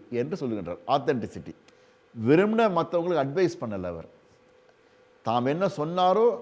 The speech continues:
அதன்படி வாழ்ந்தவர் தான் திருவள்ளுவர். அதாகவே தான் அந்த தமிழ் மறை இன்னும் நமக்கு வழிகாட்டி கொண்டிருக்கின்றது, இந்த காலத்து பொருத்தமாக இருக்கின்றது. சத்திய வாக்கு அது. எழுதாக்கிழவையாக இருக்கின்ற அந்த மறை என்பது ஓதுவது கடினம்,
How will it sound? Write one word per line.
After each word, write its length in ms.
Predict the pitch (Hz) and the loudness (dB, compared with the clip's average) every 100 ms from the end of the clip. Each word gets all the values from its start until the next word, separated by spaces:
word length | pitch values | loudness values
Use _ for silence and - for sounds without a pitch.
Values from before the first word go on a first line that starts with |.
| - | -10
அதன்படி 460 | 127 123 143 156 156 | -8 -6 -4 -4 -4
வாழ்ந்தவர் 640 | 120 127 170 202 190 185 | 2 4 4 2 2 0
தான் 220 | 180 190 | 0 -2
திருவள்ளுவர். 420 | 151 147 147 170 147 | -2 -4 -2 2 2
அதாகவே 480 | 127 143 160 165 | 2 0 0 0
தான் 260 | 151 190 226 - - _ _ _ _ _ | 0 -2 -4 -12 -20 _ _ _ _ _
அந்த 300 | 107 110 113 | -4 0 -2
தமிழ் 440 | 113 139 175 202 | 2 2 4 2
மறை 440 | 175 180 220 196 | 2 2 2 0
இன்னும் 240 | 170 180 208 | -2 -2 -6
நமக்கு 580 | 165 143 139 190 180 - _ _ _ _ | -6 -6 -8 -8 -8 -10 _ _ _ _
வழிகாட்டி 400 | 123 127 135 117 | -2 2 2 0
கொண்டிருக்கின்றது, 760 | 110 113 120 143 131 151 185 196 - - _ _ _ | -4 -4 -4 -4 -4 -2 0 -2 -6 -20 _ _ _
இந்த 220 | 143 135 | -2 0
காலத்து 300 | 139 160 123 | 2 2 0
பொருத்தமாக 380 | 123 127 127 104 | -4 -4 -4 -4
இருக்கின்றது. 520 | 90 85 85 85 78 - _ _ | -6 -10 -14 -12 -14 -18 _ _
சத்திய 460 | - 120 - 185 | -10 -8 -2 0
வாக்கு 500 | 139 117 151 - 151 | 0 -2 -4 -6 -4
அது. 200 | 104 80 - _ _ _ _ _ _ _ _ _ - | -4 -6 -16 _ _ _ _ _ _ _ _ _ 4
எழுதாக்கிழவையாக 600 | 143 190 208 170 190 185 | 6 10 10 8 4 6
இருக்கின்ற 480 | 170 147 147 143 131 | 6 2 -2 2 2
அந்த 360 | 120 113 107 | 2 2 0
மறை 320 | 101 120 170 | 0 2 4
என்பது 360 | 175 160 180 165 | 2 2 0 2
ஓதுவது 320 | 175 175 160 | 4 4 2
கடினம், 400 | 123 156 208 120 | 0 0 2 -2